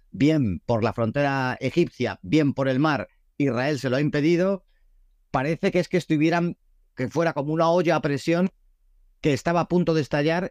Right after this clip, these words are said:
y al meter más presión ha estallado. En esta forma que yo creo que no es la más inteligente para Palestina,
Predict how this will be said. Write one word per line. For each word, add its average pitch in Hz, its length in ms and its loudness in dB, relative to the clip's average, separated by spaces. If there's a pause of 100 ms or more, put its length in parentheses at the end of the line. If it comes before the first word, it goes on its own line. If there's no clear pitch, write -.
y 139 120 0
al 131 100 2
meter 131 280 0
más 170 140 0
presión 165 440 -2 (100)
ha 160 100 -2
estallado. 123 640 -2 (260)
En 135 160 0
esta 185 240 0
forma 196 380 0
que 151 120 -2
yo 151 140 0
creo 175 180 2
que 147 120 -2
no 147 100 2
es 151 80 0
la 156 100 2
más 151 200 0
inteligente 127 520 -2
para 113 220 -2
Palestina, 110 600 -2